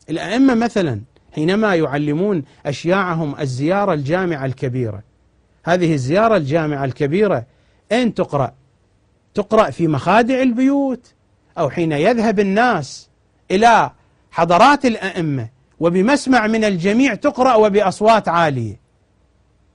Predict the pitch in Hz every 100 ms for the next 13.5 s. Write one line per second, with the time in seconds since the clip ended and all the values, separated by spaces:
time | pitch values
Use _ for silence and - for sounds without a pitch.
0 | _ _ _ _ _ _ _ 170 175 233
1 | 254 233 202 226 233 220 185 185 180 170
2 | 170 175 214 - 185 180 185 202 202 220
3 | 180 135 _ - 190 202 254 254 226 196
4 | 190 165 - 147 127 123 _ _ _ _
5 | _ _ - 151 170 254 302 226 233 196
6 | 165 127 135 127 110 - - _ _ _
7 | _ _ _ _ _ _ _ _ _ _
8 | _ _ _ - 160 160 175 254 - 202
9 | 208 220 196 226 320 294 240 190 170 156
10 | 156 147 131 131 127 - _ _ - 175
11 | 254 311 254 226 190 196 165 151 160 135
12 | 165 160 147 160 170 185 180 156 165 135
13 | - 127 120 107 95